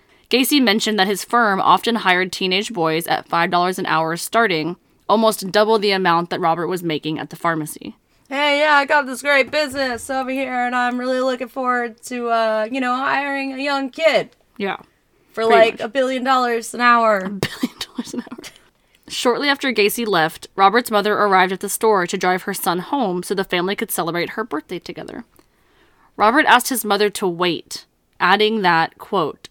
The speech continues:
Speaker 1: "Some contractor wants to talk to me about a job." He left the store at nine P M, promising to return shortly. Robert was murdered shortly after ten P M at Gacy's home.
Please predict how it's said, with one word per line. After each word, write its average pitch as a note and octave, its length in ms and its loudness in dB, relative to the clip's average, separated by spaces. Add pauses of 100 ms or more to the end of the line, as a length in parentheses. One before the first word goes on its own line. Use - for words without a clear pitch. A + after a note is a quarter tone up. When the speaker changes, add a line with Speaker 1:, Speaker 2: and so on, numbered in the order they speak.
(120)
Speaker 1:
"Some G#3+ 320 0
contractor F3 920 0
wants E3+ 360 -2
to F#3 60 -6
talk F3+ 320 -2
to G3 100 -8
me E3 140 -4
about D#3 280 -4
a D3 40 -8
job." B2+ 380 -10 (1900)
He G#3 140 -2
left G3+ 180 2
the B3 60 -2
store G3+ 280 0
at F3+ 100 -2
nine E3+ 260 0
P F#3 200 -4
M, E3 320 -6 (120)
promising F#3 500 -2
to - 120 -10
return F3 440 -8
shortly. - 520 -14 (2250)
Robert G3 280 4
was G#3+ 160 -2
murdered F#3 340 2
shortly F3 300 -4
after F3 200 -4
ten F3 240 -6
P E3+ 180 -4
M D3 140 -4
at D3 140 -4
Gacy's - 360 -8
home. - 280 -14